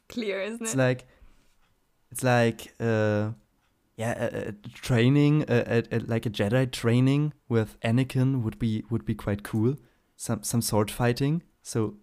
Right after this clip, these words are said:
Speaker 2: that would be my, my Heidi Klum moment.
Speaker 1: Mm-hmm.
Speaker 2: <laughs> So please, please teach me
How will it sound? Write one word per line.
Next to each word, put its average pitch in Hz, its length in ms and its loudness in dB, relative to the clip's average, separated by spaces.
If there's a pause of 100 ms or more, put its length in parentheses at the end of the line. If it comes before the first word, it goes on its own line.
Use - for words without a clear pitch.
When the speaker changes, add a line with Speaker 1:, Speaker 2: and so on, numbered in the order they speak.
Speaker 2:
that 104 200 -2
would 113 220 -2
be 117 140 4
my, 110 320 2
my 107 160 0
Heidi 117 260 0
Klum 117 220 0
moment. 127 520 2
Speaker 1:
Mm-hmm. 214 280 -2 (360)
Speaker 2:
<laughs> 185 60 -8 (420)
So 123 300 2 (260)
please, 120 280 2
please 139 280 0
teach - 380 -4
me 123 320 4